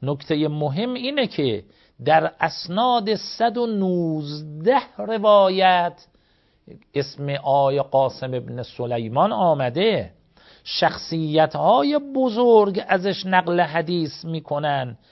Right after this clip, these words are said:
شخصیت‌هایی مثل حسین ابن سعید اهوازی، حسن ابن سعید و حسین ابن سعید که ابن سعید الاهوازیان، حماد شخصیت ارزنده،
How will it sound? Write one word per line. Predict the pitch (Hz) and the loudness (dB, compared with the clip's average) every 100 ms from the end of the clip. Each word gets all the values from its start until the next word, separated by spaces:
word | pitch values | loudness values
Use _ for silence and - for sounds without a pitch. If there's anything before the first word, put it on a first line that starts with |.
| _ _ | _ _
شخصیت‌هایی | - 147 131 - 156 143 151 143 131 175 202 208 202 | -6 -2 -2 -4 -6 0 2 0 2 6 6 6 -2
مثل | 196 196 190 | -4 -6 -2
حسین | 170 147 147 143 131 | -2 -2 -4 -6 -4
ابن | 180 190 190 | -6 -6 -8
سعید | - 139 165 196 180 | -8 -8 -8 -4 -4
اهوازی، | 175 127 135 135 123 131 175 196 131 - _ _ _ _ _ | -4 -4 -2 -2 -2 -6 -8 -6 -8 -12 _ _ _ _ _
حسن | - 127 139 165 | -10 -8 -6 -6
ابن | 196 165 | -6 -10
سعید | 147 - - 135 120 | -12 -10 -8 -8 -8
و | 123 131 | -6 -6
حسین | 127 - 131 135 | -6 -8 -8 -8
ابن | 185 196 202 | -10 -8 -10
سعید | 202 185 208 220 - _ _ _ | -8 -8 -6 -6 -10 _ _ _
که | 151 147 | -2 0
ابن | 190 175 156 143 | 0 -2 -2 -2
سعید | - 147 208 240 - - | -4 -6 -4 -6 -6 -2
الاهوازیان، | 196 185 160 - 135 139 131 131 135 135 160 143 123 107 - _ _ - _ | -2 -2 -4 -6 -2 0 0 -2 -2 6 8 8 6 -4 -14 _ _ -20 _
حماد | - - 143 147 131 135 165 214 185 147 - | -16 -6 -4 -2 0 6 10 10 8 4 -4
شخصیت | - - - - 147 131 127 185 226 | -12 -12 -12 -10 -8 -8 -6 -4 -2
ارزنده، | 220 208 180 151 151 139 131 120 101 | 0 0 -2 -2 -2 -2 -2 -2 -2